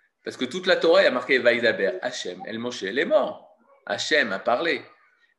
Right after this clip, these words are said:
Maintenant, maintenant que je vous dis ça, vous comprenez que c'est impossible de dire une chose comme ça, que Hachem parle. C'est impossible, parce que c'est admettre la parole parler. C'est parce qu'on a un corps. Mais Hachem, il n'a pas de corps.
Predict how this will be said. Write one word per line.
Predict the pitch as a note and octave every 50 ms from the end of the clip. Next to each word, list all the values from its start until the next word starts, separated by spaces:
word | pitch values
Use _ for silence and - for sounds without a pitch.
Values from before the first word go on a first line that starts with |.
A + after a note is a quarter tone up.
| _ -
Maintenant, | A#2 C3 C#3+ D#3 D#3+ D#3 - - C#3 C3+ B2+ - - _ -
maintenant | B2+ C3+ D3 C#3 B2 -
que | - C3+
je | B2 B2
vous | C3+ C3
dis | A#2+ A2+
ça, | - - A#2+ A2+
vous | A2+ A#2 A2+
comprenez | - C#3+ C3 - E3+ F#3+ A3 G3+ D#3
que | - C3
c'est | A2+ - A2+ A2 - -
impossible | C3+ C3 B2 B2+ B2+ B2+ E3 E3 A2+
de | G#2+
dire | G2 G#2+ G#2
une | G2
chose | G2+ G#2+ G2 -
comme | - -
ça, | - C#3 -
que | - -
Hachem | F#2+ F#2 - - - C3+ C#3 C3 A2 - -
parle. | B2+ C3+ D#3 - G2+ E2+ - _ _ _ _ _ _ _ _ _ _ _ _ _ _ _ _ _ _ _
C'est | _ _ G#2 - - -
impossible, | A#2+ A2+ G2+ - - G#2+ G#2 - - - F2 - - F2 - - _
parce | B2 B2 A#2+
que | - B2+
c'est | A#2 - - A#2+ A#2 - -
admettre | D#3 - B2+ C3+ C#3+ D3 C#3+ A#2+ - - - - - _ _ _ _ _ _ _ _ _
la | - B2 B2 A#2+
parole | - D3+ C#3 C#3+ C3+ C3+ A#2 - -
parler. | - C3 A#2 A2 A2+ G#2 F#2+ F#2+ - - - - - - _
C'est | - G#2
parce | G2 A2 -
qu'on | - A#2 G#2+ A2+ A#2
a | A#2+
un | C3 D3 A#2+
corps. | - - A#3+ A#3+ F#3 G#2 F2+ - - - _ _ _ _ _ _ _ _ _ _ _ _ _ _ _ _ _ _ _
Mais | C3 D#3
Hachem, | E3+ E3 - F#3 F#3 F#2
il | D#3+
n'a | - -
pas | - - G3+
de | G3+ -
corps. | - - G#4+ F#4+ A#3 - -